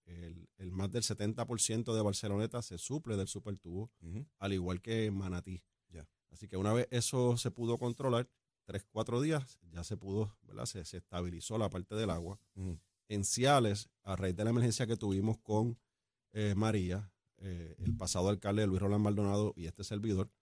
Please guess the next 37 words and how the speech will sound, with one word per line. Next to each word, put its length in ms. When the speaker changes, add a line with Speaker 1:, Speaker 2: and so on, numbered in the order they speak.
Speaker 1:
nos 160
ocupamos 500
junto 480
al 160
acueducto 600
de 100
conseguir 460
la 100
mayor 260
cantidad 500
de 140
generadores 540
posibles 680
e 100
instalarlos 560
permanentemente 1120
en 160
las 280
áreas 260
de 80
bombeo, 580
en 80
las, 120
en 100
las 120
plantas. 460
Speaker 2:
Esas 60
Speaker 1:
Ciales 120
Speaker 2:
plantas 440
no 300
tenían 300
generador. 440
Speaker 1:
antes 280
de 80
María 280
no 100
tenían. 380